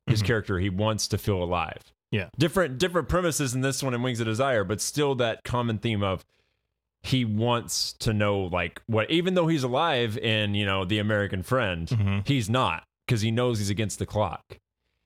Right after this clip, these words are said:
Speaker 1: And then in Wings of Desire, there is no clock, but he wants a clock.
Speaker 2: Right. And it's, it's like,
Speaker 1: Boom.
Speaker 2: it, it's a, it's like a flip of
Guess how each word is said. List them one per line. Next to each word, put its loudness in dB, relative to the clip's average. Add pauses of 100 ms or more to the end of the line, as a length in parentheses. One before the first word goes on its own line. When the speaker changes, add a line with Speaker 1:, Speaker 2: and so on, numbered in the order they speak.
(240)
Speaker 1:
And 2
then 2
in 0
Wings 0
of 0
Desire, 0 (180)
there 2
is 2
no 0
clock, -2
but 0
he 2
wants -2
a -4
clock. -6 (720)
Speaker 2:
Right. 2 (140)
And 2
it's, 0
it's 4
like, 6
Speaker 1:
Boom. 4
Speaker 2:
it, 0
it's 0
a, 2
it's 0
like 2
a 0
flip -2
of 0